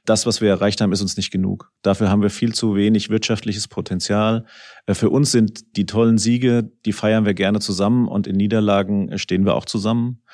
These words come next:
Äh, wir haben auch, ähm, mit Kai Wandschneider, äh, auch, auch Zeiten gehabt, wo wir vier, fünf, sechs Spiele in Folge nicht gewonnen haben, wo andere schon wieder anfangen durchzudrehen. Ich glaube, da wissen wir schon ganz genau, dass das passieren kann,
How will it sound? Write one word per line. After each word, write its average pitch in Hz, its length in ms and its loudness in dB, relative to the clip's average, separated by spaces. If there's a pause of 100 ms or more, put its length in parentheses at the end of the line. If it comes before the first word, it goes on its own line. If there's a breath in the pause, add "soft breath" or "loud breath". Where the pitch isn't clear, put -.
(220 loud breath)
Äh, 180 120 -2
wir 185 100 2
haben 202 100 4
auch, 185 280 -2
ähm, 98 340 -2
mit 98 140 -2
Kai 101 200 0
Wandschneider, 98 800 0
äh, - 20 -6
auch, - 320 -6
auch - 200 -14
Zeiten 101 320 0
gehabt, 101 220 0
wo 101 120 0
wir 101 80 2
vier, 101 220 -4
fünf, 101 220 -4
sechs 98 200 -4
Spiele 98 300 -4
in 98 80 -2
Folge 101 260 0
nicht 101 200 0
gewonnen 104 340 0
haben, 107 120 0
wo 98 120 0
andere 101 260 0
schon 98 160 -2
wieder 95 160 0
anfangen 95 320 -2
durchzudrehen. 104 680 -2 (460 loud breath)
Ich - 120 -16
glaube, 98 240 2
da 98 120 2
wissen 101 220 2
wir 95 80 2
schon 104 260 -2
ganz 101 200 0
genau, 95 200 0
dass 95 140 -2
das - 220 -6
passieren 120 420 2
kann, 143 320 -4